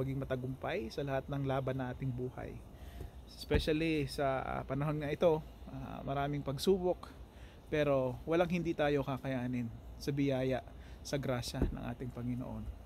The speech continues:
Kasi, di ba? Kaya, yun nga lang eh, sa simpleng, ah, pagsoshovel mo lang, di ba? Ah, sa pathway ng iyong kapitbahay. So,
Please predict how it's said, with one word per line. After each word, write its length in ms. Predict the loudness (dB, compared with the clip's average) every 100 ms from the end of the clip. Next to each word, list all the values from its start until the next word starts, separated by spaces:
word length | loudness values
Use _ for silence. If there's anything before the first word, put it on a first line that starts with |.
| -12
Kasi, 160 | -10 -10
di 240 | -10 -6
ba? 160 | -4 -4 -8 -10 -10 -10 -12 -4
Kaya, 240 | -2 0
yun 160 | 4 4 6
nga 80 | 4
lang 240 | 4 2
eh, 80 | 0
sa 80 | 2
simpleng, 560 | 4 2 4 2 2
ah, 400 | 0 0 0 -4 -6 -4
pagsoshovel 720 | 0 2 4 6 6 4 4
mo 80 | 0
lang, 400 | 0 0 -2 -8 -10 -14 -14 -14 -6
di 80 | -2
ba? 320 | 0 0 -2 -6 -10 -16 -14 -14 -8
Ah, 240 | -2 -2 -2
sa 160 | -2 2
pathway 320 | 2 4 4
ng 160 | 4 0
iyong 160 | 0 0
kapitbahay. 720 | 0 0 0 2 2 0 -2
So, 320 | 0 -2 -2